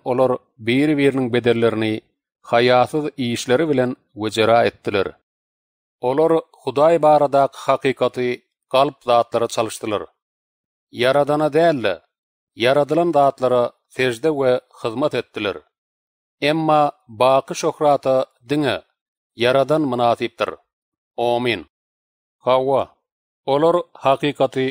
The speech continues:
ret edensoňlar, Hudaý olary özleriniň wejera höweslerine tabşyrdy. Hatda, aýallar hem tebigi jyns gatnaşygyny ret etdiler. Olar tebigi bolmadyk jyns gatnaşyklara ýüz urup,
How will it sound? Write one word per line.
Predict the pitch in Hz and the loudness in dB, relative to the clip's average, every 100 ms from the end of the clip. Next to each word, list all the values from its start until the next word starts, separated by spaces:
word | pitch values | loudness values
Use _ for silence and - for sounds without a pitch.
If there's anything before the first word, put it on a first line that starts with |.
| - | -6
ret | 131 131 - | -4 -4 -4
edensoňlar, | 123 110 165 156 117 104 87 _ _ _ _ _ _ | -8 -4 -4 -2 -6 -6 -10 _ _ _ _ _ _
Hudaý | - 123 151 170 | -12 0 4 4
olary | 170 160 151 147 143 - _ | 2 0 0 0 -2 -8 _
özleriniň | - 143 143 131 139 151 147 165 | -4 -2 0 -2 -2 -2 -4 -8
wejera | 127 120 120 139 160 | -6 -4 0 2 2
höweslerine | 135 139 131 131 123 127 | 0 -4 -4 -6 -6 -2
tabşyrdy. | 131 113 117 101 90 _ _ _ _ _ _ _ _ _ | -2 -2 -6 -10 -14 _ _ _ _ _ _ _ _ _
Hatda, | - 147 - - 147 143 _ | 0 0 0 2 4 2 _
aýallar | 135 131 131 139 170 | 0 2 2 2 -2
hem | - 113 82 _ _ _ _ _ _ | -2 -6 -6 _ _ _ _ _ _
tebigi | - 139 147 160 170 | -2 0 0 -2 -2
jyns | 143 170 | -2 -2
gatnaşygyny | - 147 - 143 139 135 135 _ | 0 -2 -2 -6 -4 -4 -6 _
ret | 117 127 123 | -2 -2 -2
etdiler. | 117 - 104 90 - _ _ _ _ _ _ | -6 -4 -4 -4 -8 _ _ _ _ _ _
Olar | 123 139 160 156 _ | -4 0 0 -2 _
tebigi | - 139 139 156 | -2 -2 0 -2
bolmadyk | 165 165 156 143 139 _ | -2 -2 -2 -2 -6 _
jyns | - 156 165 | -6 -4 0
gatnaşyklara | 139 - 139 - - 123 120 113 _ | 0 0 -4 -6 -4 0 0 0 _
ýüz | 123 160 | -6 -4
urup, | 147 101 | -4 -6